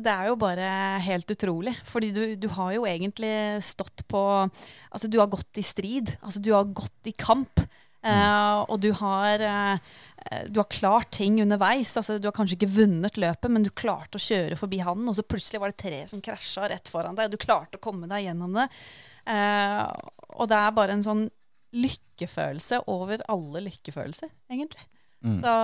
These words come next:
Speaker 1: det savner jeg skikkelig. Jeg savner ikke nervene. Altså, fy, jeg fikk ikke sove, jeg klarte ikke spise. <laughs> Ingenting, men, men, eh, den følelsen etterpå, den skulle jeg gjerne hatt på boks.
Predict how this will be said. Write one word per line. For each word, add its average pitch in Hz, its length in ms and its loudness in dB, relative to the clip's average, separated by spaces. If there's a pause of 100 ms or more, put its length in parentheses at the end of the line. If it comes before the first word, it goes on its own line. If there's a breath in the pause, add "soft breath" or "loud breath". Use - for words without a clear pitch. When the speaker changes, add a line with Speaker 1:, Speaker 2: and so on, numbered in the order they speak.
(320)
Speaker 1:
det 226 80 -4
savner 175 580 -4
jeg - 140 -6
skikkelig. - 560 -8
Jeg - 160 -6
savner 185 400 0
ikke 240 160 2
nervene. 196 480 0 (680)
Altså, 226 220 -6
fy, 254 640 -6
jeg - 320 -14
fikk 214 160 -8
ikke 240 160 -6
sove, 180 560 2
jeg 240 240 0
klarte 208 180 -6
ikke 226 140 -8
spise. 226 800 -4 (340 loud breath)
<laughs> - 840 2
Ingenting, 233 500 4
men, 233 300 -2 (100)
men, 220 220 -2
eh, 220 120 -4
den 214 220 -2
følelsen 180 480 -4
etterpå, 196 320 -2
den 190 160 -2
skulle - 180 -6
jeg 165 60 0
gjerne 175 160 -4
hatt - 140 -8
på 180 100 -6
boks. - 300 -10